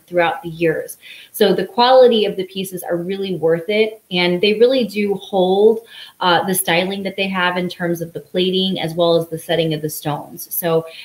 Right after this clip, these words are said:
and many of them are just fun classic pieces. They, like, never go out of style. But I like this one because it's a little daintier piece, so it's easy to wear every day. I mean, I, of course, like the big, gigantic statement necklaces like I was showing you with the Heidi Daus.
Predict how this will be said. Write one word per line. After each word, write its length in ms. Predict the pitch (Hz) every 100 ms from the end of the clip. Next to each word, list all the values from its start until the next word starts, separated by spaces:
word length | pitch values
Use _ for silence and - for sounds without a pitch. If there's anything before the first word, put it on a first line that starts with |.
| -
and 120 | 269
many 220 | 359 453
of 80 | 330
them 160 | 233 208
are 100 | 185
just 220 | 180 -
fun 260 | 185 202
classic 460 | 202 165 175 - 160
pieces. 420 | - 165 - -
They, 160 | - 160
like, 240 | 170 165
never 300 | 170 160 170
go 240 | 165 160 156
out 220 | 156 156
of 100 | 151
style. 500 | - 156 147 - - - - -
But 80 | 220
I 60 |
like 260 | 226 240 240
this 220 | 220 214
one 280 | 226 220 214
because 320 | 214 202 185
it's 160 | 185 -
a 40 |
little 220 | 185 175
daintier 480 | 175 190 214 277 285
piece, 420 | - 311 311 - - - - -
so 180 | 233
it's 140 | 214 208
easy 280 | 202 190 208
to 60 |
wear 320 | 185 190 180 170
every 260 | 170 180
day. 420 | 175 165 180 190 -
I 60 |
mean, 260 | 175 175 170 -
I, 220 | 165 185
of 180 | 196 202
course, 320 | 190 190 196
like 260 | 185 185 -
the 60 | 180
big, 320 | 190 185 185
gigantic 540 | 196 185 196 196 190
statement 420 | - 202 - 196
necklaces 600 | 180 190 196 190 190 185 175
like 160 | 175
I 100 | 180
was 200 | 175 185
showing 260 | - 185 185
you 80 | 180
with 140 | 175
the 80 | 185
Heidi 340 | 185 185 185
Daus. 340 | 185 180 180